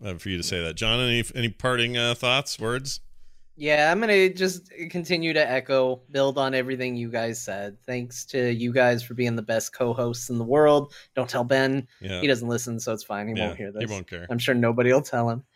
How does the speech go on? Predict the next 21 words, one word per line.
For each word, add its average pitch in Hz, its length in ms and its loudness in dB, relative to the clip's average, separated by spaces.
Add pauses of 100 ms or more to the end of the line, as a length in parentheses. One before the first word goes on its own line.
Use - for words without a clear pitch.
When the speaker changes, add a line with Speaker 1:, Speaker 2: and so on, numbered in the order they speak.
(260)
Speaker 2:
Uh, 160 520 8 (260)
but, 143 320 4 (160)
it, 151 200 -2
you 185 100 2
know, 160 140 6
this 156 180 0
show 151 260 4
is 143 160 2
so 139 140 2
much 135 240 0
fun, 127 400 0
and 120 240 -4
a 123 100 -6
huge 139 380 -4
thank 127 260 0
you 123 160 0
to 117 120 0
Blizzard 165 600 6
and 127 480 2
the 123 80 -2
listeners 147 800 2